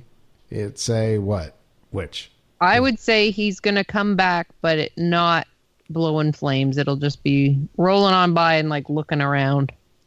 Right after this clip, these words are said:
Speaker 2: Um,
Speaker 1: Hmm.
Speaker 2: but I, I think they'll bring it back eventually. It's not for now, but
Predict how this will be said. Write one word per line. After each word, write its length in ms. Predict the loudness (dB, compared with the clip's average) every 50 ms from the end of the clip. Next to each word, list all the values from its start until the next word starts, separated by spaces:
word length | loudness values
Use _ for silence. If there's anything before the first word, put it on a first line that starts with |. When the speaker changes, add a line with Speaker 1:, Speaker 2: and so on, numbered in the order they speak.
| _ _ _ _ -4
Speaker 2:
Um, 240 | 0 0 2 2 0
Speaker 1:
Hmm. 60 | 0 2
Speaker 2:
but 200 | 2 2 2 0
I, 220 | -4 -4 -4 -6 -6 -4
I 80 | -4 -4
think 240 | -2 -2 -4 -2 0
they'll 100 | -2 -2
bring 220 | 0 0 0 0
it 100 | -2 -2
back 420 | -2 0 0 0 -2 -4 -8 -20 -20 _ _ _ _ _ _ _ _ _ _ -2
eventually. 540 | 0 2 2 2 2 0 -2 -4 -2 -2 -2
It's 160 | -4 -4 -4
not 300 | -2 -2 -2 -4 _ -6
for 120 | -6 -4 -2
now, 320 | 0 0 0 -2 -2 -4
but 200 | -6 -6 -8